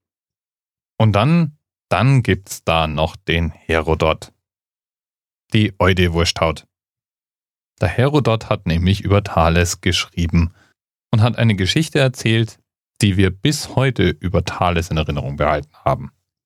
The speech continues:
Dabei geht es um ein Ereignis im Jahr, Achtung, Themenanker, fünfhundertfünfundachtzig vor Christus. Dem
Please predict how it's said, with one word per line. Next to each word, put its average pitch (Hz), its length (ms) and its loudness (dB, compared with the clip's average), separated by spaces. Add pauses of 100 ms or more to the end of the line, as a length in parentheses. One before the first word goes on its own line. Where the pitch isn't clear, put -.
(800)
Dabei 113 340 2
geht 107 240 0
es 117 160 2
um 110 180 4
ein 101 140 2
Ereignis 90 540 -2
im 95 240 0
Jahr, 90 520 2
Achtung, 131 600 -2
Themenanker, 98 840 0
fünfhundertfünfundachtzig 120 2000 0
vor 85 360 -2
Christus. - 640 -6 (880)
Dem 104 220 2